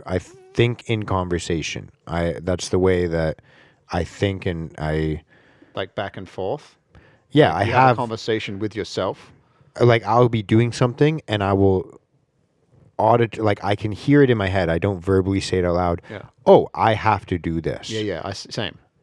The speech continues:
Speaker 1: And,
Speaker 2: There's
Speaker 1: and
Speaker 2: people in the world, like, six of them that have none of that.
Speaker 1: I know, I know.
Speaker 2: That's
Speaker 1: And people
Speaker 2: fucking
Speaker 1: think differently. Like, I know people that think in pictures. I know people that think, 'cause I'm weird enough to think about that and ask people.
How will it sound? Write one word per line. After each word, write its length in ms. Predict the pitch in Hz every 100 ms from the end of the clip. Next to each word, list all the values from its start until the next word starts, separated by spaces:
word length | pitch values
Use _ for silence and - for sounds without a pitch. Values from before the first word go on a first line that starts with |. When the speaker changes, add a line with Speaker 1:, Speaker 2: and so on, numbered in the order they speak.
| -
Speaker 1:
And, 260 | 110 107
Speaker 2:
There's 300 | 101 110 110
Speaker 1:
and 100 | 107
Speaker 2:
people 260 | 95 143 147
in 60 | 135
the 80 |
world, 320 | 98 95 117 123
like, 160 | 92
six 320 | - 107 -
of 60 | 135
them 100 | 139
that 60 | 101
have 140 | 78
none 220 | 78 73
of 100 | 85
that. 200 | - 160 - _ _ _ _ _ -
Speaker 1:
I 100 | 117
know, 260 | 117 110 98
I 100 | 107
know. 180 | 117 101
Speaker 2:
That's 60 | 101
Speaker 1:
And 180 | 117 -
people 300 | 147 165 165
Speaker 2:
fucking 80 | -
Speaker 1:
think 160 | 165
differently. 420 | 131 147 180 107
Like, 180 | 87 87
I 120 | 107
know 120 | 117 120
people 300 | 123 113 110
that 160 | 101
think 240 | - 113 104
in 140 | 90
pictures. 560 | 110 - - 123 120 107
I 100 | 104
know 160 | 104
people 340 | - 107 107 104
that 220 | 98 92
think, 240 | - 101 - - - -
'cause 160 | 104 -
I'm 300 | 117 117 107
weird 260 | 120 127 117
enough 300 | 110 101 -
to 80 |
think 340 | 92 - 117 -
about 380 | 90 90 82 87
that 380 | 98 101 156 -
and 180 | 95 98 -
ask 340 | 87 110 -
people. 420 | 123 123 165 175